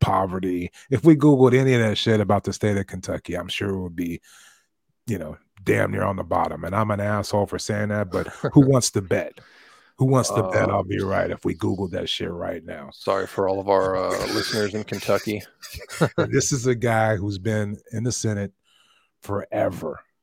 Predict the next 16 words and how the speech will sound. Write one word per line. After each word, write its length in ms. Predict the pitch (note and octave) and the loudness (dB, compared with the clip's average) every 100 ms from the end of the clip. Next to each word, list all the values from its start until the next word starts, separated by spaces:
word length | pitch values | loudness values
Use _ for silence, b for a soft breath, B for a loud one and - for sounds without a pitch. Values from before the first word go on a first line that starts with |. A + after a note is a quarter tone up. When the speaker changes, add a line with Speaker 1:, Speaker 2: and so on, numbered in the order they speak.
| _ B B B _ | _ B B B _
Speaker 2:
Hmm. 60 | F#2+ | -6
Speaker 1:
blocking 540 | G2 F#2+ - - E2 | -2 0 -2 -6 -8
healthcare, 1000 | - E2+ D2+ - - D#2 D2 C#2 C2 C#2 F#2 | -8 -8 -8 -10 -12 -12 -12 -12 -14 -14 -14
d-, 160 | A2+ G#2 | -12 -8
just, 280 | A2+ A#2+ - A#2 | -4 -4 -6 -6
you 120 | C3+ | -4
know, 140 | G#2 F#2 | -2 -4
doing 320 | A2+ B2+ B2 | -2 0 0
whatever 400 | A2+ A#2 G#2+ G#2+ | 2 0 0 -2
he 120 | G#2 | -4
can 500 | - A2+ A2+ F#2 F2+ - | -4 -2 -2 -4 -8 -8
to 120 | G2 | -6
make 320 | G2 A2 G#2+ | 0 0 0
sure 460 | - A#2+ F#2 E2+ - b b | -2 -2 -2 -4 -12 b b
his 300 | - B2 A#2+ | -4 -2 -2
constituents 840 | - A2 - A2+ - F2+ F2 E2+ | -6 -6 -2 -4 -4 -8 -8 -10